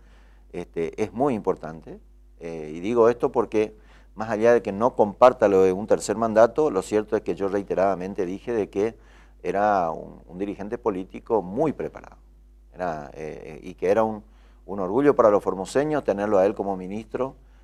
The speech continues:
eh, en su momento o como diputado nacional. Bueno, sigo pensando que tienen las mismas cualidades. Lo que digo es que en esta oportunidad nuestro grupo ha resuelto acompañarlo a Martín Hernández, entre otras razones, más allá de su calidad de candidato,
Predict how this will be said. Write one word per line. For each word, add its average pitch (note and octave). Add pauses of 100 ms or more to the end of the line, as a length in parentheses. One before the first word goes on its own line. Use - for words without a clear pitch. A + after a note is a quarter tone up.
(120)
eh, E2
en F2+
su -
momento A2+
o G2+
como F#2
diputado F2+
nacional. D2+
Bueno, - (360)
sigo F3
pensando A#2+
que F#2+
tienen G#2+
las F#2
mismas G2+
cualidades. F#2
Lo F#2+
que F#2+
digo C#3 (500)
es G2+
que A#2
en F2
esta G#2+
oportunidad A#2
nuestro G#2
grupo G#2+
ha G2+
resuelto G2+
acompañarlo F#2+
a G#2
Martín G2+
Hernández, G#2
entre F#2+
otras C3+
razones, G2+ (520)
más F#2
allá F#2+
de F#2+
su -
calidad F2+
de F2+
candidato, G#2+